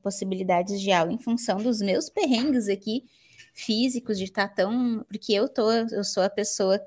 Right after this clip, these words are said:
cri-cri que está fazendo à risca, isolamento, limpa tudo, é... então eu tô muito, realmente, é um ano e meio dentro de casa, só saio pro que é realmente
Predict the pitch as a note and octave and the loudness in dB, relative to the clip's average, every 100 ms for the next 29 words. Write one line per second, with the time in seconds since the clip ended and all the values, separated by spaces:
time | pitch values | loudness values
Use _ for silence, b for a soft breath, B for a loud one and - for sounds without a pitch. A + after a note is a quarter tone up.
0 | - - C4 - C4 A#3 A#3+ A#3+ A3 A3 | -4 0 0 0 2 2 0 0 0 2
1 | G#3 G3+ G3+ G#3 - C4 A#3+ A#3 B3 - | 2 2 0 2 2 4 4 2 -2 0
2 | B3 G#3 G3+ F3+ E3+ E3+ A3 B3+ B3+ B3 | 0 2 2 2 0 -2 0 2 2 2
3 | B3 B3+ A#3 G3+ F#3+ G3 - - - B3+ | 0 -2 -2 -2 -4 -4 -8 -10 -4 0
4 | B3 A#3+ A#3 A3+ A3+ A3+ B B B B | 2 0 0 -2 0 -2 B B B B
5 | B B - F3+ F3+ F3 F3 F3 E3+ F3 | B B -2 0 2 2 0 -2 -2 -2
6 | G#3 G3+ G#3 A3+ A#3+ A3+ G#3 B3+ - A3 | -4 -2 -2 -2 0 0 0 -2 -2 -2
7 | F#3+ E4 B3+ A3 F3+ F3 F#3 F#3 F3+ F#3 | 0 0 0 -2 -4 -2 -2 0 0 0
8 | G#3+ C#4 D#4+ G3 F#3+ F3 G3 F#3+ - G#3 | 0 -2 -4 -4 -2 -2 -4 -10 -6 -2
9 | G3+ A3 C#4 - C#4+ - A3 G3+ A3 A3+ | 2 2 0 -4 -4 -2 0 0 0 -2
10 | B3 - A3+ A#3 G#3 G#3+ G#3 G#3+ - B3 | -8 -4 -2 0 0 -2 -4 -4 -4 -4